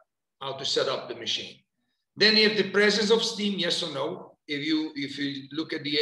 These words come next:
end, you have pigmentation, which is a, a polymerization. You don't need any steam. And then you have, if you need the machine, high temperature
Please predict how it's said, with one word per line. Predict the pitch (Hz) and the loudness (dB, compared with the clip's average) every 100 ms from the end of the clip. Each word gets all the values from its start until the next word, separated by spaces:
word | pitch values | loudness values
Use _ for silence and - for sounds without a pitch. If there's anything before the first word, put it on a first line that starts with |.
| 151 | 2
end, | 151 151 | 0 -2
you | 143 | -4
have | - - | -2 0
pigmentation, | 226 175 160 147 143 147 143 135 _ _ - _ _ 139 | 2 2 0 0 2 0 -2 -10 _ _ -20 _ _ -2
which | 151 165 151 | 0 2 0
is | 156 151 | 0 0
a, | - - | -2 -6
a | 147 208 | 0 4
polymerization. | 208 190 180 170 160 160 - 156 | 4 6 6 4 2 0 0 -2
You | 180 | -2
don't | 170 165 | -2 -4
need | 156 | -2
any | 151 139 | -4 -2
steam. | - 135 143 151 | -2 -2 -8 -4
And | 147 | 2
then | 165 | 2
you | 175 175 | 4 4
have, | 170 170 170 - - - | 4 2 -2 -12 -16 -6
if | 175 180 | -4 -2
you | 175 180 | 2 2
need | 180 | 2
the | 165 | 0
machine, | 156 - 165 131 | 2 2 0 -6
high | 143 165 - 165 | -2 -2 -2 -6
temperature | 160 156 - 160 | -6 -6 -4 -2